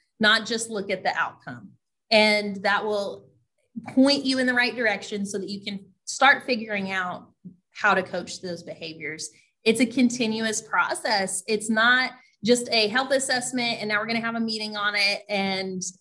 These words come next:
things are gonna get better. It's something that we fight to improve every day at Quantum. And we're always looking to get better at this process because we know if we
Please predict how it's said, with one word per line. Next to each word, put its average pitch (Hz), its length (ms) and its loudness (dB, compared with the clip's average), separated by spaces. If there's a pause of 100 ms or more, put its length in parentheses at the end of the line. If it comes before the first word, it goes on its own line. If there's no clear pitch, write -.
(140)
things 208 220 2
are 202 60 -2
gonna 202 160 -2
get 185 240 -6
better. 180 400 -2
It's 202 160 -4
something 254 380 4
that 247 180 0
we 226 480 -4 (720)
fight 208 220 4
to 240 80 0
improve 233 360 2
every 202 300 -4
day 185 220 -4
at 196 160 -10
Quantum. 160 600 -8 (120)
And 214 180 4
we're 214 140 4
always 208 400 2
looking 196 280 -6
to 190 60 -8
get 180 200 -4
better 180 240 0
at 170 120 -4
this 180 140 -10
process 170 500 0
because 185 260 -6
we 190 100 -4
know 254 180 6
if 302 100 -2
we 320 80 -2